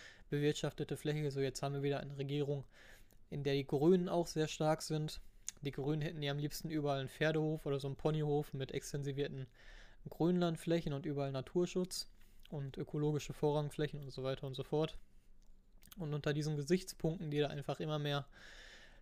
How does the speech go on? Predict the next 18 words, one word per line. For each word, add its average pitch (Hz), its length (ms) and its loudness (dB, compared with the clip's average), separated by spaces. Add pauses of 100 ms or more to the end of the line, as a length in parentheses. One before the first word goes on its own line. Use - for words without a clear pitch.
(200)
ja, 135 140 4
von 147 200 0
der 139 160 0
Wohlstandsgesellschaft 170 1200 4
auf 151 80 -4
die 147 100 -2
landwirtschaftliche 160 800 -2
Produktion 160 720 2
drücken, 139 320 -2 (240)
unter 147 220 -2
denen 147 180 0
es 143 100 -2
immer 151 220 -2
schwieriger 170 560 4
wird, 151 220 -2
Lebensmittel 151 640 0
zu - 140 -10
produzieren. 143 680 2